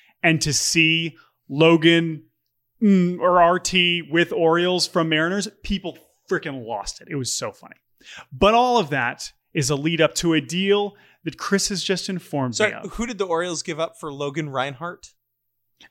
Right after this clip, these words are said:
Speaker 1: Eduard Bazardo, who was about to be amazing in the Mariners bullpen, one million percent.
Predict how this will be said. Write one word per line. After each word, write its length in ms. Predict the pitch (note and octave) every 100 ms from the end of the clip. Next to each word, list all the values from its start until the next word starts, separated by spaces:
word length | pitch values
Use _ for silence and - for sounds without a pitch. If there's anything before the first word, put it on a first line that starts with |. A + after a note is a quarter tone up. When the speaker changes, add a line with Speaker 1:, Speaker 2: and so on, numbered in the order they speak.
| -
Speaker 1:
Eduard 480 | D#3+ D3+ E3+ E3 C#3+
Bazardo, 580 | D#3+ D3 A#2+ A2 G2+ -
who 120 | C#3
was 160 | C3
about 280 | C3+ C3 D#3
to 100 | G3+
be 240 | F3 G3 G#3+
amazing 720 | B3 A#3 G#3 E3 C3 C#3 C#3
in 200 | - D#3+
the 180 | D3+ D#3
Mariners 440 | D3 C3+ C#3 D3
bullpen, 540 | B2 C3+ C3+ C#3 C3+ A#2
one 300 | C#3 C#3+ D3
million 380 | D3+ C#3+ C#3+ C#3+
percent. 380 | E3+ - A2